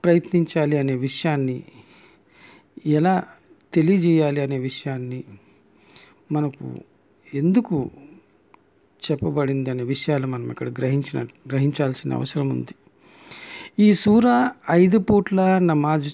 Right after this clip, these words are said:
చేసే వ్యక్తి కనీసము అతడు ముప్పై మార్లైనా సరే ఈ సూరాను పఠించాల్సి ఉంటుంది. అంటే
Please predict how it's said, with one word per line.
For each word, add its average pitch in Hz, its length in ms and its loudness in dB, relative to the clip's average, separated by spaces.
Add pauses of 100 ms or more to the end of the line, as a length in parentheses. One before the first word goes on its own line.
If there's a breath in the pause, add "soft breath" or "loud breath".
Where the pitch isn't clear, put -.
చేసే 143 380 0
వ్యక్తి 139 300 -4 (1300 loud breath)
కనీసము 165 720 4 (380)
అతడు 135 280 -2 (100)
ముప్పై 208 440 0 (160)
మార్లైనా 139 520 0 (120)
సరే 139 240 -2 (340)
ఈ - 20 0 (120)
సూరాను 131 480 -4 (160)
పఠించాల్సి 135 760 -4
ఉంటుంది. - 400 -10 (1800 loud breath)
అంటే 165 220 0